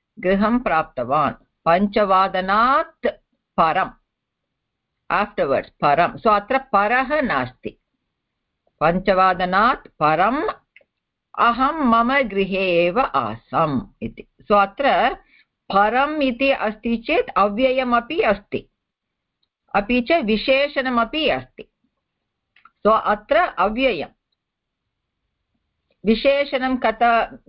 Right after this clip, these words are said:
अ, कदा भ-, भवति? अर्जुनात् परः भीम, अ, न,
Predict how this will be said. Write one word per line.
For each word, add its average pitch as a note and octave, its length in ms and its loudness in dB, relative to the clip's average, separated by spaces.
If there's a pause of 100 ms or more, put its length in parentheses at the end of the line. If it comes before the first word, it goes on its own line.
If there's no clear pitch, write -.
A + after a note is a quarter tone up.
(200)
अ, - 0 -
कदा G#3+ 680 2
भ-, G3 200 -4
भवति? F3+ 600 -2 (340)
अर्जुनात् G3 760 0
परः A3 920 0 (840)
भीम, G3+ 280 2
अ, - 120 -20
न, E3+ 600 0